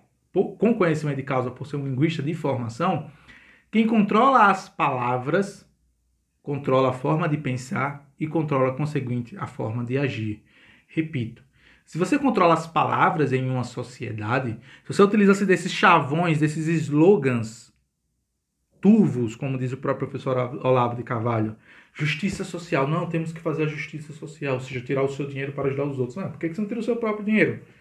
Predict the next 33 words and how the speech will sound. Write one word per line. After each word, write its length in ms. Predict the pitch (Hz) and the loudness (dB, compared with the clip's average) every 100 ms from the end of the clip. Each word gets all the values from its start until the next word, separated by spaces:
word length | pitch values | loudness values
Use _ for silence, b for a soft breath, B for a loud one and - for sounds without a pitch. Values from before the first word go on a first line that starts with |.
| B B B | B B B
Ah, 80 | 160 | 0
nós 160 | 156 160 | 0 2
temos 180 | 165 | 0
que 80 | - | -2
incluir 320 | 180 190 175 | -4 0 0
todos 200 | 170 160 | 2 2
na 100 | 151 | 2
sociedade, 420 | 147 143 139 135 135 | -2 -2 0 0 -2
nós 80 | |
temos 160 | 143 151 | -4 -4
que 20 | |
ter 60 | 156 | -4
uma 80 | 156 | -4
sociedade 400 | 151 147 139 147 | -6 -4 -2 0
diversa. 480 | 135 127 123 - b b b - | 2 2 2 -2 b b b -8
Ou 60 | |
seja, 140 | 151 131 | -4 -4
as 40 | |
pessoas 200 | 123 151 | -4 -4
se 100 | 175 | -2
valem 220 | 147 139 | 0 0
desses, 380 | 139 - 135 - B B B | -2 -6 -8 -10 B B B
desses 240 | 135 139 151 143 | -8 -2 0 2
slogans 540 | 147 175 175 151 - - | 4 4 4 -2 -4 -10
turvos 540 | - 233 202 135 120 b b b - | -2 0 2 0 -6 b b b -8
justamente 440 | 170 190 170 165 | -4 -2 -2 -2
para 160 | 165 151 | -2 -2
fazer 260 | 151 151 | -2 -2
valer 220 | 175 165 143 | 0 0 0
as 60 | |
suas 200 | - - | -2 -6
pautas 540 | - 139 139 139 139 - | -6 -4 -2 -2 -6 -6
progressistas, 1200 | - 131 131 123 117 - 131 - 180 196 196 | -6 -6 -4 -4 -6 -10 -10 -8 -6 -6 -8